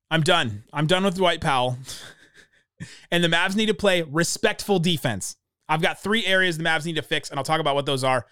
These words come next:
coming up. Today's episode brought to you by Game Time. Game Time has all kinds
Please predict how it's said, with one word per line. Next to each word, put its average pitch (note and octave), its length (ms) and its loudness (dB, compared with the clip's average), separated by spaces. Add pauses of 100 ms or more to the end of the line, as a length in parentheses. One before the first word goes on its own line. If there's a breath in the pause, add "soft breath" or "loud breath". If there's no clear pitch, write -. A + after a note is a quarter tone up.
(140 soft breath)
coming C#3+ 220 -4
up. - 160 -10 (500)
Today's G#3 160 4
episode G#3 260 2
brought G3+ 140 2
to F#3 80 -4
you G#3 80 -2
by F#3+ 160 2
Game F3+ 380 -2
Time. E3 240 0
Game F3 260 -2
Time G3+ 220 0
has F3 480 0
all A3 200 2
kinds F3+ 440 -2